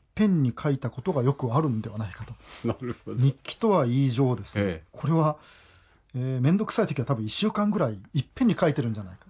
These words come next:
Speaker 1: つまり、
Speaker 2: あー。
Speaker 1: 日付をまたいでだんだん薄くなるとかですね。
Speaker 2: ええ、
Speaker 1: そういうことが起こっているわけで、
Speaker 2: ええ。あー。
Speaker 1: 本当にこれを日記と呼んでいいのかどうかっていうのは、
Speaker 2: <laughs>
Speaker 1: あー、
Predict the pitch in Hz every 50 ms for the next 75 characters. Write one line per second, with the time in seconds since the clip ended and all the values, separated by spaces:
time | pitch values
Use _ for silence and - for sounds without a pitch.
0 | _ _ - - 139 123 120 92 95 95 98 98 95 92 90 85 85 82 82 82
1 | - 139 147 196 - - 214 208 208 185 185 185 - 180 180 180 151 165 127 147
2 | 156 156 139 143 131 131 120 - - - 143 135 131 120 110 - - - - -
3 | 87 101 117 120 110 92 87 87 87 196 190 - 220 - 127 120 110 - - 160
4 | 160 - _ - 117 107 104 104 107 104 - 123 107 127 131 120 107 80 73 73
5 | - - 87 - 104 110 110 110 113 117 - - - - 120 113 113 131 147 -
6 | - 185 180 170 - 170 165 170 156 151 147 - - - 175 175 175 170 165 190
7 | 185 143 - - 117 117 113 107 - 113 - - - 139 135 123 127 113 - -
8 | 160 156 139 120 117 113 113 - - -